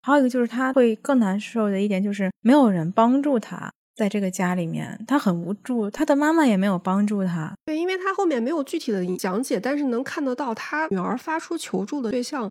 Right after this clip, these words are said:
Speaker 2: 并不是自己的母亲，其实这个里面有很大的问题了。最起码能看出来他们可能某种意义上面而言，就是心理上面交流太少了吧。毕竟其实说白了，他很忙，从小都在把女儿是一个托管的这样的一个状态，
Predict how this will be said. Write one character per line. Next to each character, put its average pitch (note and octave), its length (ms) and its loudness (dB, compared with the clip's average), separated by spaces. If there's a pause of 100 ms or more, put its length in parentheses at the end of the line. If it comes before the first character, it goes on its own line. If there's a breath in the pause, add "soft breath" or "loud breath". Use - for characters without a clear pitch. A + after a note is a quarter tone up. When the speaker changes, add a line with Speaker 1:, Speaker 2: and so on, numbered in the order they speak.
(120)
Speaker 2:
并 A4 160 -4
不 G#3 100 -4
是 G3 140 -8
自 - 120 -14
己 F#3 140 -12
的 G#3 80 -12
母 F3+ 160 -8
亲， - 260 -10
其 - 100 -10
实 D#4+ 120 -6
这 F4+ 140 -8
个 C4 80 -6
里 F#3 100 -4
面 F#3 260 -6 (100)
有 G3 220 -4
很 G#3+ 220 -8
大 G#3 160 -6
的 G3 100 -6
问 F#3+ 200 -4
题 - 260 -14
了。 C4+ 120 -16 (140)
最 D#4+ 140 -6
起 C#4+ 140 -6
码 A#3 260 -2
能 G3 180 -2
看 B3 220 -4
出 A#3 80 -4
来 G3+ 120 -2
他 G#3 160 -8
们 G#3 160 -2
可 G#3 160 -6
能 F#3 200 -6
某 G3+ 240 -2
种 A#3+ 120 -2
意 A3 80 -2
义 G#3 80 -2
上 G3+ 120 -4
面 F3+ 120 -4
而 F#3 240 -6
言， F#3 220 -6 (160)
就 D4+ 100 -2
是 D4 60 -6
心 F4+ 180 -2
理 C4+ 120 -2
上 F#3+ 180 -6
面 F#3 160 -4
交 G3+ 200 -4
流 G3+ 140 -6
太 - 160 -12
少 G#3 220 -10
了 - 120 -14
吧。 - 120 -16 (100)
毕 B3+ 60 -12
竟 C4 160 -6
其 C4 140 -4
实 B3+ 80 0
说 C#4 160 -4
白 A3 180 -2
了， A3 80 -2
他 B3 180 -4
很 G3+ 160 -6
忙， F3+ 320 -6
从 G3+ 200 -4
小 - 160 -4
都 G3 100 -6
在 G3+ 160 -4
把 - 220 -6
女 G3+ 160 -2
儿 F#3 180 -4
是 A3 140 -6
一 G3 60 -6
个 G3 80 -4
托 A#3 160 -6
管 - 180 -8
的 - 80 -14
这 - 80 -8
样 G3 120 -6
的 G3 60 -8
一 G3+ 40 -10
个 G#3 80 -10
状 G3+ 200 -10
态， A3 180 -14